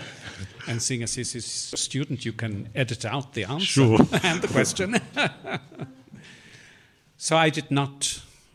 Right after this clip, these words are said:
Speaker 1: first become a Catholic. My first encounter with Christ was through the Orthodox Church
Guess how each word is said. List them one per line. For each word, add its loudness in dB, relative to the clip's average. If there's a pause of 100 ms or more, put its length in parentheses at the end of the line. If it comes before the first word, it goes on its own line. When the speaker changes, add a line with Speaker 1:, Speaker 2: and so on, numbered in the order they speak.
Speaker 1:
first -2
become -4
a -8
Catholic. -10
My 0
first 0
encounter 0
with -4
Christ 0
was 0
through -2
the -2
Orthodox -6
Church -8